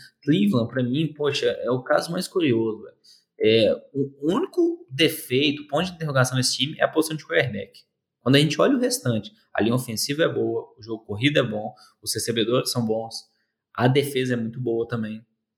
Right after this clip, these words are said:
Então, assim, é o Baker Mayfield é a principal incógnita no problema desse time. Então, assim, se a gente colocasse um Q B ali, tipo, pô, não sei, assim, um Matt Ryan da vida, Ryan Tannehill,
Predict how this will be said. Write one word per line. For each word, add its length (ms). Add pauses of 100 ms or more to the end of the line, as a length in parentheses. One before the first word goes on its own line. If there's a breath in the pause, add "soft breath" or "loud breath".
(140)
Então, 100
assim, 380 (500 loud breath)
é 100
o 220
Baker 320
Mayfield 560 (160)
é 120
a 60
principal 360
incógnita 480
no 40
problema 280
desse 220
time. 360 (580)
Então, 260
assim, 180
se 100
a 20
gente 120
colocasse 500
um 80
Q 240
B 200
ali, 180
tipo, 420 (600 soft breath)
pô, 160
não 200
sei, 340
assim, 340
um 240
Matt 240
Ryan 320
da 80
vida, 340 (340)
Ryan 200
Tannehill, 600